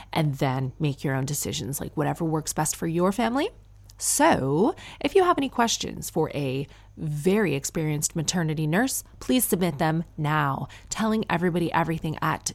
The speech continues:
gmail dot com. Don't D M them to my Instagram. I can't really stay organized and collect them that way. I love when you D M me, but for the purposes of this podcast, please email them. Telling everybody everything at gmail dot com.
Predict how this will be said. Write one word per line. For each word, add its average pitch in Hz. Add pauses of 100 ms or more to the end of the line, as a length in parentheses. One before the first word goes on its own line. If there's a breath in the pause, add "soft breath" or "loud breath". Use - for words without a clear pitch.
gmail 156
dot 147
com. 143 (380 loud breath)
Don't 196
D 220
M 208
them 208
to 202
my 208
Instagram. 175
I 156
can't 175
really 165
stay 151
organized 147
and 143
collect 147
them 202
that 208
way. 214 (280 loud breath)
I 160
love 147
when 180
you 185
D 202
M 170
me, 170
but 139 (100)
for -
the 147
purposes 202
of 165
this 185
podcast, 151
please 220
email 165
them. 127 (320 loud breath)
Telling 254
everybody 190
everything 165
at 160
gmail 156
dot 139
com. 160